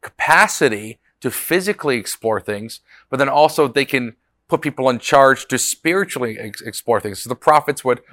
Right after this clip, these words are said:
go to the kings and give them stuff. So there's something to do with kings, with them having, them being the epicenter of society in a sense, that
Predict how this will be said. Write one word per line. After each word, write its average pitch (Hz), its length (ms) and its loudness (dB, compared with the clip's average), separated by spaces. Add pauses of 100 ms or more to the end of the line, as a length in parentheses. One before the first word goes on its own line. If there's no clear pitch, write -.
(120)
go 120 140 0
to 113 120 -10
the 110 100 -6
kings 127 520 -4
and 104 300 -12
give 113 180 -2
them 127 200 -2
stuff. - 320 -2 (220)
So 156 320 2 (280)
there's 156 200 4
something 196 260 4
to 185 80 -4
do 170 120 0
with 143 200 -4
kings, 151 300 -2
with 113 160 -6
them 139 160 2
having, 127 440 2 (280)
them 143 160 0
being 135 140 -2
the 127 180 -4
epicenter 127 540 0
of 107 80 -2
society 113 640 -4
in 98 80 -10
a 95 60 -10
sense, 98 400 -10 (320)
that 117 340 4